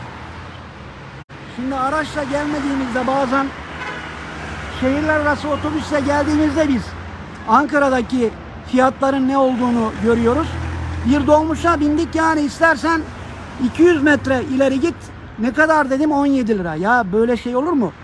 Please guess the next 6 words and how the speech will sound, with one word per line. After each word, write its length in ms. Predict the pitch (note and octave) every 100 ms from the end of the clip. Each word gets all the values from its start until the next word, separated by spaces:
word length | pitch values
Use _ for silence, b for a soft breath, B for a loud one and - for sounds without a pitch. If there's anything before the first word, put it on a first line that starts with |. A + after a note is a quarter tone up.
| - - -
Sen 220 | - A#3
Çankaya'dan 720 | C4 C#4+ D#4 D4 D4+ D4 D4+ C#4+ C#4+
da 80 |
on 120 | C4 C4+
yediye 380 | C4+ B3 A#3+
getiriyorsun. 680 | A3 A3+ - A#3 A3 D4 E4